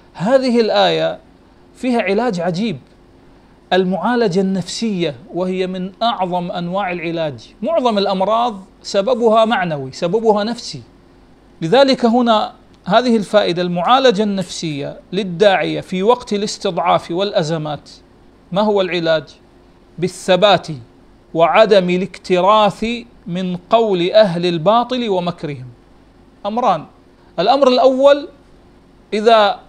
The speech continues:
مررت بفتنة ومصيبة ومحنة وأزمة،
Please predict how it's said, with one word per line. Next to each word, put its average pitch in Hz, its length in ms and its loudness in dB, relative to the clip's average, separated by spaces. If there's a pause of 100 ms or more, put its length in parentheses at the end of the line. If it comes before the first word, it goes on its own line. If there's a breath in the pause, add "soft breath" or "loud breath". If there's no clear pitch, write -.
(140)
مررت 214 460 4
بفتنة 202 840 -2
ومصيبة 190 720 -4
ومحنة 190 640 -2
وأزمة، 214 920 -2